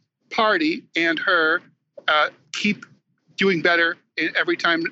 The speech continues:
that she runs. So, uh, you know, certainly from the point of view of trying to build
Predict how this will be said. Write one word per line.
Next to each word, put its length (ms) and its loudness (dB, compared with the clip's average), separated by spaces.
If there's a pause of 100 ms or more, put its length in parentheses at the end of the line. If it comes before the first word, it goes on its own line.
that 420 0
she 240 -4
runs. 440 -2 (420)
So, 580 0
uh, 300 2
you 120 -2
know, 160 0 (340)
certainly 440 0
from 220 -2
the 80 -2
point 320 -2
of 120 0
view 220 2
of 120 0
trying 300 0
to 100 -2
build 520 0